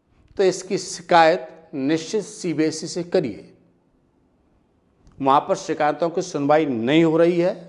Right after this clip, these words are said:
लेकिन जब शिकायतें बहुत ज़्यादा जाएंगी, बहुत ज़्यादा कंप्लेंट होंगी, तो निश्चित है कुछ सरकार हो सकता है इस बारे में कुछ सोचे, लेकिन सरकार तभी सोचेंगी जब आप लोग जागरूक हों।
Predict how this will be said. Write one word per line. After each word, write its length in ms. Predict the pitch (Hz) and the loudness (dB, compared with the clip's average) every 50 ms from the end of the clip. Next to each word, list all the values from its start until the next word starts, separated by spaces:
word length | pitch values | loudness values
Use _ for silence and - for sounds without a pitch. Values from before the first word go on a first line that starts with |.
| - - - _ _ _ _ _ _ _ _ - | -20 -20 -20 _ _ _ _ _ _ _ _ -4
लेकिन 280 | 139 147 143 165 160 151 - - | -4 -2 -2 -2 -4 -4 -6 -8
जब 240 | 117 - 160 147 123 | -4 -2 -2 -2 -2
शिकायतें 760 | - - - 147 - 156 147 151 151 - 170 160 139 110 95 | -2 -4 -4 -2 2 2 2 2 0 -2 -4 -6 -6 -8 -10
बहुत 300 | 92 101 139 156 139 120 | -4 0 0 0 0 2
ज़्यादा 280 | 113 131 131 131 147 151 | 2 4 4 4 4 2
जाएंगी, 420 | 139 165 156 156 160 165 170 185 202 - - - _ _ _ _ _ _ _ _ _ _ _ _ _ _ _ _ _ _ _ - - - _ - | 2 0 -2 -4 -4 -4 -6 -8 -10 -14 -20 -20 _ _ _ _ _ _ _ _ _ _ _ _ _ _ _ _ _ _ _ -20 -20 -20 _ -16
बहुत 580 | 123 113 139 135 143 160 175 - - - 117 110 - | -2 2 4 6 6 6 4 2 -2 -10 -12 -2 2
ज़्यादा 280 | 143 135 143 151 165 170 | 4 4 4 4 2 0
कंप्लेंट 560 | - - 143 139 139 139 - 180 190 202 180 | -2 -4 -6 -6 -4 -2 0 2 2 2 0
होंगी, 280 | 165 165 175 180 185 190 196 - - - - - - _ _ _ _ _ _ | 0 -2 0 -2 -2 -4 -6 -10 -18 -20 -20 -20 -20 _ _ _ _ _ _
तो 80 | - 240 | -6 -6
निश्चित 460 | 226 214 233 254 247 - 285 277 - | -4 -4 -4 -4 -4 -6 -8 -6 -6
है 100 | 254 262 262 | -6 -6 -6
कुछ 220 | 262 269 233 233 | -4 -4 -6 -2
सरकार 420 | - - 185 170 - 208 208 185 | 0 0 0 0 2 2 2 2
हो 160 | - 156 190 202 | 2 2 0 0
सकता 320 | - - - - 240 214 | 0 -2 -4 -2 0 0
है 80 | 214 208 | 0 0
इस 100 | 175 175 | -2 0
बारे 240 | 165 156 151 160 175 | 2 2 2 2 0
में 100 | 175 190 | -2 -2
कुछ 120 | 196 175 - | -2 -4 -2
सोचे, 300 | - 190 139 - - - - - - _ _ _ _ _ _ _ _ _ _ _ _ _ _ _ _ _ _ _ _ _ _ _ | -2 -2 -4 -4 -6 -14 -16 -18 -18 _ _ _ _ _ _ _ _ _ _ _ _ _ _ _ _ _ _ _ _ _ _ _
लेकिन 260 | - 151 156 170 185 165 | 0 0 2 2 0 0
सरकार 580 | - - 156 151 143 - 165 165 156 - - - | 0 0 0 0 2 2 2 2 2 0 -2 -4
तभी 180 | 165 180 220 214 | -4 -4 -4 -4
सोचेंगी 520 | - 170 151 - 156 143 143 160 165 175 | -6 -6 -6 -4 -4 -4 -2 -2 -4 -4
जब 460 | 151 123 113 151 156 151 - - - - | -6 -6 -6 -4 -4 -4 -6 -10 -8 -2
आप 340 | 143 147 160 170 180 180 - 170 | 2 4 6 6 4 2 0 -4
लोग 280 | 156 160 156 139 113 - | -2 -2 -4 -4 -6 -4
जागरूक 440 | 123 120 120 113 120 120 120 - - | -4 -4 -2 -4 -6 -8 -8 -10 -14
हों। 160 | - - - | -14 -14 -14